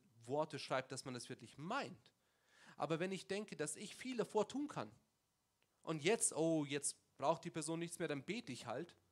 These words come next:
Nein, bete und dann tu. Aber darauf kommen wir gleich.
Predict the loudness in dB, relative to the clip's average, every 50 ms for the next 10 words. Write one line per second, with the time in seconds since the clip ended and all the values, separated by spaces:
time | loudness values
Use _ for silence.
0 | _ _ _ _ _ _ _ _ _ _ _ _ _ _ _ -6 -2 0 0 0
1 | 0 -2 -6 -12 -12 -6 -4 0 0 0 0 -2 -4 -8 -8 -10 -10 _ _ _
2 | _ _ _ _ _ _ _ _ _ _ _ _ _ -20 -20 _ _ _ _ _
3 | _ _ -10 -4 -2 -2 -2 -2 -4 -10 -14 -14 _ _ _ _ _ _ _ _
4 | _ _ _ _ _ _ _ _ _ _ _ _ _ _ _ -18 -12 -6 -2 0
5 | 0 0 0 -2 -4 -6 -4 -4 -6 -8 -8 -10 -10 -10 -14